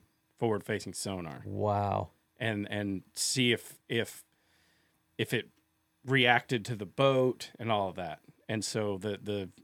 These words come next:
Speaker 1: results aren't completely done, but it, it's, it's like you would expect, like, with humans. I mean, everybody does something a little
Speaker 2: Different.
Speaker 1: different. Everybody has a different
Speaker 2: Sure.
Speaker 1: personality. So do,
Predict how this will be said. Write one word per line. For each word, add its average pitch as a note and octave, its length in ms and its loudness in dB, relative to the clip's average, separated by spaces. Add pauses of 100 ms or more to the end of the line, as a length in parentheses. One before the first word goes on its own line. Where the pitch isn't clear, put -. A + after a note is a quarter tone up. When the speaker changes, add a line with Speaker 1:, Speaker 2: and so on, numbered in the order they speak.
(140)
Speaker 1:
results C3+ 460 6
aren't A#2+ 240 4
completely G#2+ 640 -2 (160)
done, G#2 440 0 (580)
but G2+ 260 -2 (400)
it, - 220 -4
it's, - 280 4
it's E3 240 2
like F#3+ 240 4
you F3 120 6
would D#3 80 6
expect, - 640 2 (1500)
like, C3 220 4
with A#2 120 -2
humans. D3+ 540 4
I A2+ 80 2
mean, A2+ 260 2 (480)
everybody C3 500 6
does A#2 240 4
something A#2 340 0
a G#2 40 0
little A2 240 4
Speaker 2:
Different. A#2+ 420 2
Speaker 1:
different. - 40 -6
Everybody A#2+ 480 4
has A2+ 200 4
a G2 40 -6
different G#2+ 320 -2
Speaker 2:
Sure. B2+ 120 4
Speaker 1:
personality. A2 540 2
So C3+ 220 2
do, A#2+ 100 2